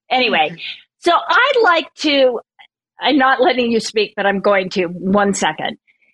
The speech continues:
I want to tell you what we've been discussing on the podcast lately. Melissa and I have been talking about spirituality as it pertains to mental health.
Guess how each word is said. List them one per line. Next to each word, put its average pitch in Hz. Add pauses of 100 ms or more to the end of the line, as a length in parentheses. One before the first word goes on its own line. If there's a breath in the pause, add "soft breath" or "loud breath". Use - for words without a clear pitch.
(420)
I 320
want 339
to 233 (160)
tell 285
you 262
what 226
we've 226
been 214 (140)
discussing 196
on 170
the 165 (140)
podcast 170
lately. 175
Melissa 240
and 220
I 196
have 196
been 185
talking 185
about 175
spirituality 190
as 185
it -
pertains 185
to 180
mental 170
health. 156